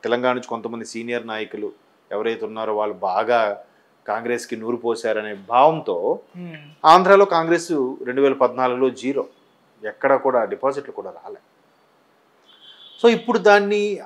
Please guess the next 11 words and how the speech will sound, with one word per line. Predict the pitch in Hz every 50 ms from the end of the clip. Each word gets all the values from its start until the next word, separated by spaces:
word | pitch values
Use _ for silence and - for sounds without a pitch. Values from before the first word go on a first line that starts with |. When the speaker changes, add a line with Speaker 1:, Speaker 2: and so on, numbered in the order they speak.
| - - -
Speaker 1:
అలా | 139 156 202 226
అని | 240 247 247
తెలంగాణలో | 240 - 190 190 214 220 220 226 226 226 220 220 220
కాంగ్రెస్ | 220 196 190 196 202 202 208 196 202 -
పుంజుకుందా | 190 185 175 - 208 190 185 190
అంటే, | 185 180 175 190
అది | 190 170 160 156
లేదు. | 139 120 110 101 92 - _ _ _ _ _ _ _ _ _ -
రెండు | 98 107 113 131 143
పర్యాయాలు | 147 175 165 170 180 185 185 185 185 190 190 190
కూడా | 190 190 185 185 190 214 240 254 254